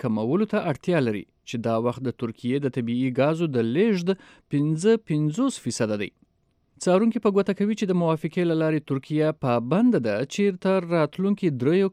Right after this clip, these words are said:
کلونو پورې له روسیې څخه ګاز واخلي او د یوه نوي سپلایر لپاره د ترکیې د ګازو ټوله اړتیاوو پوره کولو په خاطر ضروري اډانه جوړول به کلونه واخلي.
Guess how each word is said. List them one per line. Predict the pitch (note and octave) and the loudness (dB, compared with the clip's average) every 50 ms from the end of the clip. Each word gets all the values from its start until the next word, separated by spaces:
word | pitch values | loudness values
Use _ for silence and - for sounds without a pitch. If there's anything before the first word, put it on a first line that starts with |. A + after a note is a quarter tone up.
| - | -2
کلونو | D3+ C3 D3 G#3+ C4 C4+ A#3+ - | 0 0 2 4 4 4 4 2
پورې | F3+ D#3 C#3 B2+ A#2+ | 0 0 0 2 0
له | A#2+ A#2+ B2+ | 0 0 0
روسیې | B2+ A#2 - - B2+ C#3+ F#3 G#3 - | 0 -2 -2 -2 0 0 0 0 0
څخه | G#3 - A#3 G#3 F3 B2 B2+ | -4 -4 -4 -4 -2 0 0
ګاز | B2 A#2+ A2+ G#2+ A2+ | 2 0 0 0 -4
واخلي | A2 G#2+ G#2 - - F#2 - - - - - - - - _ - A#2+ A#2+ | -4 -6 -6 -8 -10 -12 -12 -14 -18 -20 -20 -20 -20 -20 _ 0 2 4
او | A#2+ B2+ C#3 D3 D3+ D#3 - _ - B2+ B2 A#2 C3 | 4 4 4 2 0 -2 -6 _ -12 -8 0 2 4
د | C3 C3+ C#3+ C#3 C3+ B2+ B2 C3 | 4 4 4 2 0 0 2 2
یوه | B2+ C3+ C3+ C3+ C3+ D3+ | 2 2 2 2 2 2
نوي | F#3 G#3 G3+ F#3+ - - | 2 2 0 0 -2 -2
سپلایر | - C3+ - - C#3 C3 C#3 F3 A3+ B3+ C#4 B3 G#3+ | -4 -4 -2 0 0 2 2 2 2 2 2 0 0
لپاره | - - D3+ B2 A2+ A2 A2+ | 0 0 0 0 0 0 -2
د | A2+ - - | -4 -4 -4
ترکیې | D3 C3+ - - D3+ D#3+ F3+ F#3+ D#3+ C3 | -6 -6 -4 -2 0 0 0 2 2 0
د | A#2+ B2 A#2 C#3 | 0 2 2 0
ګازو | D3+ D#3+ D3+ D3 B2+ - - | 0 2 0 -2 -4 -2 -2
ټوله | F#3+ G3+ A#3 A#3 A3 E3+ | 0 2 2 2 2 0
اړتیاوو | E3 D#3+ - - E3 E3+ E3+ D#3+ - - | -2 -2 -2 -2 0 0 0 0 0 0
پوره | C#3 C3+ C3 - | -2 -2 -2 -2
کولو | C#3 C#3+ D#3 D3+ - C#3 | -2 0 0 0 -2 -4
په | - - | -4 -2
خاطر | C3 A#2+ - - D#3 D3 C3 B2 | -2 -2 0 -2 -2 -2 0 0
ضروري | A#2+ A#2 A#2+ B2+ D#3+ - - C3 | 0 0 0 0 -2 -2 0 0
اډانه | B2 A#2+ A2+ A2+ A#2 D3 G#3 G#3 G#3+ | 0 2 2 2 2 2 2 2 4
جوړول | G#3 G3+ G3 G3 G3 G3+ G3 F#3 | 4 4 4 2 2 0 2 0
به | G3 G3 G3 - - _ - D#3 | 0 0 -2 -4 -12 _ 0 2
کلونه | D#3+ G3 G#3+ F3+ A#2+ G#2+ G#2 | 4 4 4 4 2 2 0
واخلي. | G2+ G#2 - - G2 C2+ | -2 -6 -8 -10 -12 -12